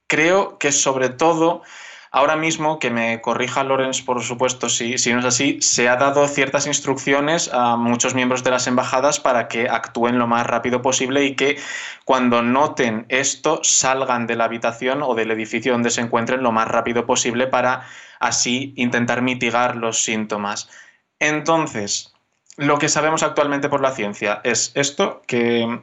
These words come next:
existe algún, mm, dispositivo, algún, algún,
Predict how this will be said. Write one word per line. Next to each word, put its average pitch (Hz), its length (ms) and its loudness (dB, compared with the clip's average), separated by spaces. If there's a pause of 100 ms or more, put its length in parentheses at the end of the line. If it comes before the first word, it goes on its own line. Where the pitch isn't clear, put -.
(140)
existe 127 800 0 (580)
algún, 131 800 0 (480)
mm, 120 240 -2
dispositivo, 143 880 2
algún, 123 520 2
algún, 117 880 -2